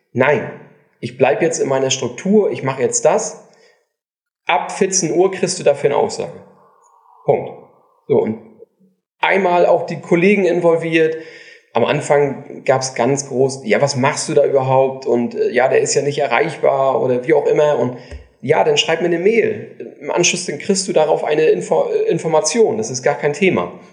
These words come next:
Oder wenn's, ne, nach um zehn kannst du mich auch gerne anrufen, kurz knackig am Telefon. Am Anfang war's ja auch immer so,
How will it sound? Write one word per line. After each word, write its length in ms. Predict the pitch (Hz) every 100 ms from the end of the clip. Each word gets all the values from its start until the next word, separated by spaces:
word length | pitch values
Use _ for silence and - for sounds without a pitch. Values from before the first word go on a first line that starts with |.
| -
Oder 420 | 135 135 69 -
wenn's, 460 | 135 143 - - -
ne, 280 | 175 - -
nach 320 | - 147 147
um 160 | 143 139
zehn 240 | 170 165
kannst 240 | 160 151 160
du 40 |
mich 80 | 156
auch 100 | 147
gerne 200 | 147 143
anrufen, 760 | 156 156 170 180 165 151 - 208
kurz 300 | 165 160 -
knackig 320 | 151 156 -
am 100 | 147
Telefon. 460 | 190 139 98 90 - - - - - _ -
Am 120 | 92
Anfang 460 | 107 123 135 123
war's 240 | 117 120 -
ja 80 | -
auch 80 |
immer 180 | 127 120
so, 260 | 117 123